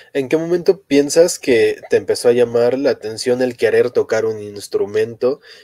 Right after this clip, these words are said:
y el dedicar tu vida a la música?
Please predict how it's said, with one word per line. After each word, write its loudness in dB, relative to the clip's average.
y -4
el 2
dedicar 0
tu -4
vida 0
a -6
la -6
música? -10